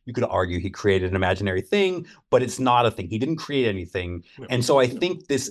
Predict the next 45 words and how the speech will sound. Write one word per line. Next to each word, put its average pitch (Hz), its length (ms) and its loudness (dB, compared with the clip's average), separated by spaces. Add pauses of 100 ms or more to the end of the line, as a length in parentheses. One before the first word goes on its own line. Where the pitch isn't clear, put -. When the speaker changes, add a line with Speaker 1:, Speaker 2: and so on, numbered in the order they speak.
Speaker 1:
it, 123 280 0
he 127 160 -2
didn't 147 220 -2
actually 123 420 0
make 110 280 -4
the 113 100 0
world 117 280 0
a 113 60 -2
better 104 200 2
place 98 320 0
or 113 40 -8
make 101 180 -6
it 101 40 -2
more 95 120 -4
beautiful. 95 420 -6 (280)
And 151 100 2
you 190 140 4
could 208 120 6
argue 131 320 6
that 107 220 2
the, 101 340 0
the 120 120 2
artistic 117 580 0
element 110 380 2
here 95 240 -2
was 92 300 -2
a, 90 220 -2
a 101 60 -2
prank, 120 540 -2 (280)
was 104 220 0
funny. 117 400 2
I 117 60 4
mean, 117 180 0
I 117 160 4
would 147 140 2
say 120 280 2
the, 104 380 -2 (280)
the, 104 440 -2
um, 87 580 -2 (540)
uh, 90 420 2
the 98 260 -4
actions 117 840 2
of 117 220 2
a 110 80 6
man 110 520 0